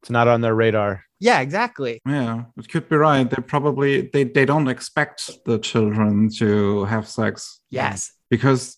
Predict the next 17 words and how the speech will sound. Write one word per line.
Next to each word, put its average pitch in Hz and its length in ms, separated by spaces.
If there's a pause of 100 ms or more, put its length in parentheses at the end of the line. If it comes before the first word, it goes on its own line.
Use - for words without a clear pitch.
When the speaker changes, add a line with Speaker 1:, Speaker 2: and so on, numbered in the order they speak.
Speaker 3:
the 98 100
children 131 800
aren't 123 260
supposed 120 380
to 101 80
know 110 160
about 92 300
that. 95 280 (240)
Speaker 2:
Maybe 175 340
Hachi 156 500
and 135 160
Ape 143 300 (120)
don't 143 320
know 139 260
that 127 160
it's 110 180
happened - 680